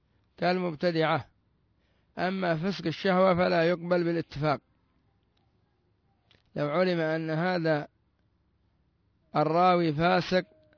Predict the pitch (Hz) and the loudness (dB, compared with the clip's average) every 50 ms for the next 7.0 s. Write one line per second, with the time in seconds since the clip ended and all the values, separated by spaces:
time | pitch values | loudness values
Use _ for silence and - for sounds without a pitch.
0 | _ _ _ _ _ _ _ _ _ _ _ _ _ _ _ _ _ - - 180 | _ _ _ _ _ _ _ _ _ _ _ _ _ _ _ _ _ -2 2 2
1 | 180 170 - 170 160 147 - 196 190 180 185 185 196 196 190 165 - _ _ _ | 2 4 2 -2 -4 0 2 4 6 6 8 8 8 8 6 4 -2 _ _ _
2 | _ _ _ 165 160 165 170 170 170 160 - 185 180 170 165 147 165 175 185 185 | _ _ _ -6 -4 -4 -2 -2 -4 -4 -4 -4 -4 -4 -2 -2 -2 0 0 -2
3 | 185 185 190 190 190 185 - - _ _ _ _ _ _ _ _ _ _ _ _ | -2 -2 -2 -2 -4 -4 -8 -14 _ _ _ _ _ _ _ _ _ _ _ _
4 | _ _ _ _ _ _ _ - 165 160 165 165 160 156 139 - - 175 180 185 | _ _ _ _ _ _ _ -6 -4 -2 -2 -2 -2 -6 -6 -6 -4 -2 0 0
5 | 185 180 - - 185 185 185 185 - - _ _ _ _ _ _ _ _ _ _ | 0 -2 -2 0 0 0 0 -2 -6 -12 _ _ _ _ _ _ _ _ _ _
6 | _ _ _ _ _ _ _ _ _ - 160 156 165 165 165 170 165 160 - | _ _ _ _ _ _ _ _ _ -2 0 2 2 2 2 0 -2 -4 -8